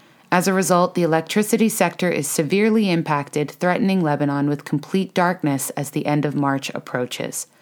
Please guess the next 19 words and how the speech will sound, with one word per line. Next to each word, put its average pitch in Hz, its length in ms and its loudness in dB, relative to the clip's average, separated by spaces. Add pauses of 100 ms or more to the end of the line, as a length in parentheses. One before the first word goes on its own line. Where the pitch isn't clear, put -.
(640)
According 208 440 2
to 202 160 0
M 175 180 2
P 175 240 0
Ali 180 360 2
Khress, 160 600 -2 (320)
the 160 80 0
problem 190 460 2
here 190 200 2
lies 156 380 2
with 151 120 -2
securing 180 540 0
an 196 80 2
advance 147 420 0
for - 140 -4
electricity 156 720 -2
in, 151 240 0
quote, 143 400 -4
"dollars," 156 720 0